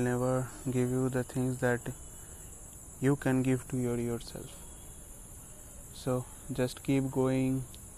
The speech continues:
keep focusing on the valuable asset that is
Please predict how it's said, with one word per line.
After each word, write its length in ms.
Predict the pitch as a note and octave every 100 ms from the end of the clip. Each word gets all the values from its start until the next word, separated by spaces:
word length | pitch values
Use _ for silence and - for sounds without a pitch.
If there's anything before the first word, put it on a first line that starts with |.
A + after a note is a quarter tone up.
| - - - - -
keep 180 | C#3 C#3
focusing 600 | - B2 B2 B2 C3 B2
on 160 | A#2+ A#2
the 180 | A#2 A2+ - - - - - - - - - - - - - - - - - - - - - -
valuable 600 | A#2+ A#2 B2 B2+ B2+ B2+
asset 320 | B2 A#2+ C3 C3
that 140 | B2
is 640 | B2 A#2+ - - - -